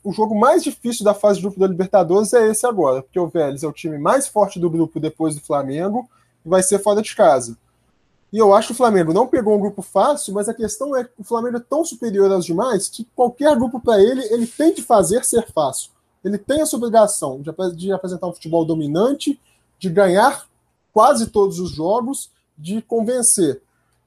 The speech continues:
Então, eu acho que o Flamengo não tem desculpa, não. Você vai ter que ser o primeiro no grupo mesmo, vai ter que ir bem nos jogos, tanto dentro quanto fora de casa.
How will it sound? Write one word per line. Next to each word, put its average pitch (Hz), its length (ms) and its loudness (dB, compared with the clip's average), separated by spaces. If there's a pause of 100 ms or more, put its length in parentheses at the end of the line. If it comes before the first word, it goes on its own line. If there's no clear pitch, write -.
(140)
Então, 233 480 2
eu 214 220 6
acho 208 260 4
que - 100 -12
o 233 40 -8
Flamengo 202 460 0
não 247 120 -6
tem 262 500 -2
desculpa, 247 540 -6
não. 254 380 -2
Você - 160 -12
vai 156 140 -8
ter 180 240 -4
que 170 160 -10
ser 170 140 -8
o 165 40 -8
primeiro 170 500 2
no 208 140 0
grupo 202 500 -4
mesmo, 202 560 -4 (320)
vai 160 120 -8
ter 180 140 -4
que 180 140 -14
ir 226 120 -6
bem 214 280 0
nos 185 140 -2
jogos, 175 320 2
tanto 214 240 -4
dentro 196 320 -2
quanto 180 180 -8
fora 165 240 -4
de - 120 -14
casa. 202 560 0